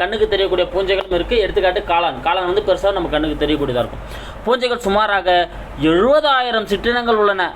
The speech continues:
பாருங்க, எழுபதாயிரம் சிற்றினங்கள். இதே போல ரெண்டு விஷயங்கள் பார்த்திருக்கோம் இந்த வீடியோல. So, வைரஸ், பாக்டீரியாக்கள் வந்து வைரஸ்,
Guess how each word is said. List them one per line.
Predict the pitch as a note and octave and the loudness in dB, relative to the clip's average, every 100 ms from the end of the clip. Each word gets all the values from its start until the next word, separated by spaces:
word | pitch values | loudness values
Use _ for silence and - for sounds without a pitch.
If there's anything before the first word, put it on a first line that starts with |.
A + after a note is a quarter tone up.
| - | -2
பாருங்க, | F3+ F#3 G#3+ F#3+ | -2 0 0 2
எழுபதாயிரம் | F#3 A3 G#3+ G3 F3+ | 2 2 2 0 -2
சிற்றினங்கள். | E3 F3+ F3+ D3+ D3 | -4 -2 0 0 0
இதே | F3+ | 0
போல | G#3+ G3+ | 2 0
ரெண்டு | G3 A3+ | 0 0
விஷயங்கள் | B3 B3 A3+ G3+ | 0 0 0 0
பார்த்திருக்கோம் | F#3+ F3 D#3+ | 0 -2 -2
இந்த | F3+ | 0
வீடியோல. | E3+ E3 G3+ B3 - - - | 0 2 0 -2 -6 -12 -4
So, | F3 E3+ | -2 0
வைரஸ், | G3+ C4 B3 G#3 F3 - | 2 2 0 0 0 0
பாக்டீரியாக்கள் | F3 A3+ B3+ A#3 A3+ F#3+ F3+ | -4 -2 0 0 0 0 2
வந்து | G#3 B3+ | 2 2
வைரஸ், | G3 A#3 A#3+ | 2 2 0